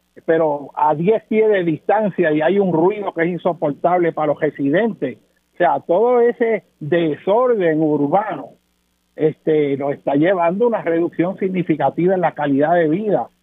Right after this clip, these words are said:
El ruido ambiental, lo del boceteo. Antes yo recuerdo que si alguien iba con un silenciador en un carro, que hiciera ruido más de lo necesario, el policía te daba un boleto. Ahora, a cualquier hora, está todo eso en un escándalo, y esto es como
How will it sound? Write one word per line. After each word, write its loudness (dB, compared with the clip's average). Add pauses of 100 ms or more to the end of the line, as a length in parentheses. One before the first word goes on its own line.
El 2
ruido 2
ambiental, 0
lo 4
del 0
boceteo. 0 (420)
Antes 0
yo 2
recuerdo -2 (360)
que 2
si 0
alguien 2
iba 0
con 0
un -4
silenciador 0
en -2
un 0
carro, 0 (340)
que -2
hiciera 2
ruido 2
más -4
de 0
lo 0
necesario, 0
el -4
policía 0
te 0
daba 0
un 2
boleto. -4 (480)
Ahora, 2
a -8
cualquier 0
hora, 0
está -4
todo 0
eso 0
en 0
un -2
escándalo, 0
y 2
esto 0
es 0
como 0